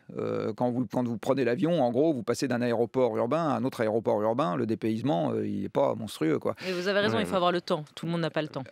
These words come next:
Speaker 1: Alors, il faut, on, il faut le, il faut l'organiser. Euh, c'est-à-dire qu'on peut très bien l'organiser, tout ça.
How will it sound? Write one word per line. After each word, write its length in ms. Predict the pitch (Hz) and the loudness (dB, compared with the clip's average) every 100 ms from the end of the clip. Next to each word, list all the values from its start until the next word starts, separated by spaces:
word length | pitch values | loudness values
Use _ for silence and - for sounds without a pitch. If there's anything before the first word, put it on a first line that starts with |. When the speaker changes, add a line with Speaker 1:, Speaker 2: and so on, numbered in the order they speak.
| - | 0
Speaker 1:
Alors, 280 | 135 139 123 | 4 4 2
il 120 | 147 | 0
faut, 120 | - | -2
on, 180 | 143 131 - | -2 -2 -2
il 120 | 147 | -2
faut 180 | - 151 | 2 4
le, 120 | 139 - | 2 0
il 100 | 156 | -8
faut 120 | - 151 | 2 4
l'organiser. 560 | 143 180 190 180 135 - - - | 6 4 4 2 2 -4 -20 -4
Euh, 380 | 117 113 110 107 | 0 2 2 0
c'est-à-dire 420 | 113 113 117 139 | -2 -2 2 0
qu'on 100 | - | -2
peut 100 | 113 - | -6 -4
très 120 | 120 | -2
bien 180 | 135 160 | 0 0
l'organiser, 520 | 120 117 117 131 107 | 0 0 0 -2 -4
tout 120 | - | -6
ça. 100 | - | -16